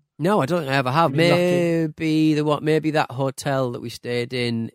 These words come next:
Speaker 1: in the bum bum end of nowhere, um, in sort of Sendai, about half an hour from Sendai, I think.
Speaker 2: Oh,
Speaker 1: Uh,
Speaker 2: Ishinomaki?
Speaker 1: yeah, Ishino-, Ishinomaki. Uh, I think I may have seen some stars there. And obviously we went out, um, quite early in the morning to go fishing as well. I think I saw,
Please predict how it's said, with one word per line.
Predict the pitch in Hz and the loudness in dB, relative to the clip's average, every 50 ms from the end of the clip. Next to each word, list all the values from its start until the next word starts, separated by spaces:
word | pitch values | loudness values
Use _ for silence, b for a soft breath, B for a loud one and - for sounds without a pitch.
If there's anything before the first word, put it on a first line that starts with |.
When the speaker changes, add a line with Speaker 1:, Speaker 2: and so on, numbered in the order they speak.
| _ - | _ -10
Speaker 1:
in | - 117 113 113 110 110 110 107 104 101 | -6 -6 -4 -4 -4 -4 -6 -6 -8 -8
the | 110 110 107 107 107 - - - | -6 -6 -4 -4 -4 -6 -8 -14
bum | 65 78 98 101 104 113 117 - 135 131 127 | -18 -20 -20 -20 -20 -18 -12 -10 -10 -8 -6
bum | 123 120 120 123 - | -6 -4 -4 -4 -6
end | 127 120 117 117 110 | -6 -6 -4 -4 -6
of | 104 107 | -6 -4
nowhere, | 117 117 113 107 110 107 107 104 104 - - | -4 -4 -2 -2 -2 -2 -2 -4 -4 -6 -10
um, | - - 101 104 101 98 101 98 - - | -12 -10 -8 -8 -8 -8 -10 -10 -12 -12
in | 110 107 107 104 | -12 -12 -12 -12
sort | - - - | -14 -14 -14
of | - | -12
Sendai, | - 123 117 113 107 101 95 95 95 - _ _ _ _ _ _ - | -10 -8 -8 -8 -6 -8 -8 -8 -10 -12 _ _ _ _ _ _ -16
about | 82 104 | -10 -6
half | 117 107 - - | -6 -6 -6 -6
an | 113 | -8
hour | 104 95 | -8 -8
from | 104 104 - | -8 -10 -10
Sendai, | - 117 110 107 95 90 92 | -8 -8 -8 -8 -8 -8 -10
I | 92 | -10
think. | - - 107 101 104 - | -10 -12 -12 -12 -8 -6
Speaker 2:
Oh, | 151 143 | -4 -4
Speaker 1:
Uh, | 151 | -4
Speaker 2:
Ishinomaki? | 101 101 101 143 147 147 147 - - - - _ _ _ _ | -4 -4 -4 -4 -4 -6 -6 -10 -14 -18 -18 _ _ _ _
Speaker 1:
yeah, | - 127 113 98 | -6 -6 -4 -4
Ishino-, | 104 - 117 113 101 - - - | -6 -6 -8 -8 -8 -10 -14 -16
Ishinomaki. | - 85 104 - - 120 110 107 98 92 - - 95 92 - - | -14 -14 -14 -12 -10 -10 -8 -8 -10 -10 -12 -14 -16 -16 -16 -14
Uh, | - 101 98 95 95 95 95 95 90 - | -12 -10 -8 -6 -6 -6 -6 -8 -8 -10
I | - 104 | -12 -16
think | - _ - - 120 113 - 107 | -18 _ -16 -14 -14 -12 -12 -10
I | |
may | 104 101 104 104 | -8 -6 -6 -4
have | 101 101 98 107 _ b b b b b b b b | -4 -6 -8 -10 _ b b b b b b b b
seen | - - - 139 120 | -8 -6 -4 -4 -4
some | - - 104 - | -4 -6 -8 -8
stars | - - 107 101 101 98 95 | -8 -8 -8 -8 -8 -8 -8
there. | 107 95 85 | -8 -8 -4
And | 92 120 160 190 | 0 2 4 4
obviously | 196 170 - 139 135 | 4 2 0 -2 -2
we | 131 | -2
went | 120 127 120 117 | 0 -2 -2 -2
out, | 113 113 110 - - | -4 -4 -4 -6 -8
um, | - 104 104 104 107 | -10 -10 -10 -10 -10
quite | - - 117 101 - | -8 -8 -8 -8 -6
early | 101 104 101 104 101 | -6 -6 -6 -6 -6
in | 101 | -8
the | 101 | -6
morning | 101 98 98 95 95 - | -8 -6 -8 -8 -10 -12
to | - | -14
go | 107 101 95 | -14 -14 -14
fishing | - - 101 - - 98 95 | -14 -16 -18 -18 -18 -18 -20
as | 98 - | -18 -18
well. | 101 98 92 | -16 -16 -16
I | |
think | - 113 113 | -14 -16 -14
I | 117 | -14
saw, | - | -16